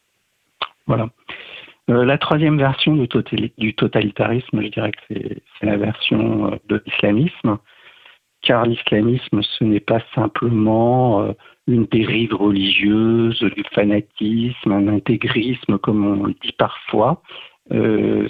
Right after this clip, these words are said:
c'est pas du radicalisme religieux, c'est autre chose. C'est, c'est un moyen de, de distinguer ce qui est humain et ce qui n'est pas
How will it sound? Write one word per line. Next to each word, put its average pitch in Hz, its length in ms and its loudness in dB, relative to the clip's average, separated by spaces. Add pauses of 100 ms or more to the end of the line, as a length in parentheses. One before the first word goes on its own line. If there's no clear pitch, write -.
c'est 117 120 -2
pas 113 120 2
du 117 140 -2
radicalisme 117 880 -2
religieux, 107 540 -2 (100)
c'est - 180 -4
autre - 220 -8
chose. 175 280 0 (120)
C'est, 104 160 -6 (360)
c'est - 140 -2
un 113 80 4
moyen 131 380 4
de, 101 300 0
de 104 100 2
distinguer 135 580 0
ce - 60 -10
qui - 140 0
est - 160 0
humain 135 300 4
et 120 40 0
ce - 80 -6
qui - 140 -2
n'est 107 160 2
pas 147 200 0